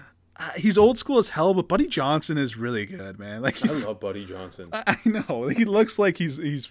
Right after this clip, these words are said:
Speaker 1: what, I think he's listed, like, what, six two, two forty or something like that, and he, he looks like a fridge with the, with the neck roll and everything. He had ten tackles, a sack, two
Speaker 2: I
Speaker 1: and a half T F L. He's all over the field for A and M.
Speaker 2: I think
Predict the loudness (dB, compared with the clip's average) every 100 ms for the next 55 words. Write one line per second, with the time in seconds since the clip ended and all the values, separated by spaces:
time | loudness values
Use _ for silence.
0 | -12 -6 -6 -6 -4 -2 0 -2 -2 -4
1 | -6 -10 -10 -10 -12 -16 -14 -12 -12 -14
2 | -18 -14 -10 -10 -8 -10 -8 -8 -6 -6
3 | -8 -12 -18 _ _ -20 -20 _ 2 4
4 | 4 2 0 -2 -4 -6 -2 0 0 -2
5 | -8 -4 -4 -6 -6 -6 -4 -8 -10 -8
6 | -8 -10 -10 -10 -2 -2 -2 -6 -8 -8
7 | -10 -10 -12 -10 -8 -8 -8 -6 -6 -8
8 | -8 -8 -6 0 2 4 4 4 2 0
9 | 0 0 -2 -4 -6 -12 -16 -20 _ _
10 | _ _ -14 -12 -8 -8 -8 -14